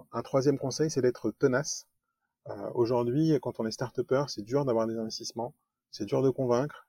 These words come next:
euh, c'est dur de trouver, euh, voilà, le modèle, les bons partenaires, on n'a pas tout le temps toutes les compétences. Mais, euh,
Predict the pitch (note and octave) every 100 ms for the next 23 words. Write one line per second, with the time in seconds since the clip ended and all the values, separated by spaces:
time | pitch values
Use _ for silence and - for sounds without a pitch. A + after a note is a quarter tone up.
0 | A2+ G#2 A#2 - G#2+ A#2+ C#3+ C3 - A2+
1 | A#2+ B2+ A2+ G#2 G#2 A2 A2+ B2 A#2 A#2
2 | A2+ A#2+ B2 G#2+ G#2+ A2 - G#2 A#2+ G#2+
3 | G2+ A2 - B2 - A#2+ A#2+ A2 A2 B2+
4 | D#3 - _ _ _ _ _ _ _ _
5 | A2+ B2 D3 C#3 A#2+ A2